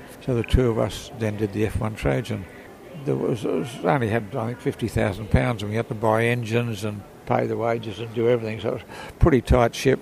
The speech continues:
So we did that, but it never really came to very much. And at the end of that, I was at home, and, uh, well, I was still consultant to them, and, uh, someone pulled up in my, uh, my f-, house I had, had a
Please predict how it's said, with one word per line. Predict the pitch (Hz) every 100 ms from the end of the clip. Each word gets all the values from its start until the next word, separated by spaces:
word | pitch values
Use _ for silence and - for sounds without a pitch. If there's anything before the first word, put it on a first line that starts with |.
| - -
So | - 110
we | 107
did | 110 101
that, | 104 113 -
but | 110 127
it |
never | 117 101 104
really | 98 95 95 92 - -
came | 104 101
to | -
very | 90 95
much. | 98 110 131 139
And | 131 104 - - -
at | - 143
the | 131
end | 139 123
of | 113
that, | 139 160 - - -
I | 147 120
was | 117
at | 147
home, | - 139 151 160 147
and, | 143 139 139
uh, | 143 - - -
well, | 135 110 110 - -
I | -
was | 107
still | - 123 92 82
consultant | 120 107 - 131 123 - -
to | 101
them, | 107 135 - -
and, | 107 110 113 127
uh, | 113 -
someone | - 135 131 135
pulled | - 143 139
up | 143
in | 135 127
my, | 131 127 131
uh, | - - 139
my | 123 127
f-, | 120 - - -
house | 156 170 -
I | 123
had, | 113 135
had | 127 127
a | 123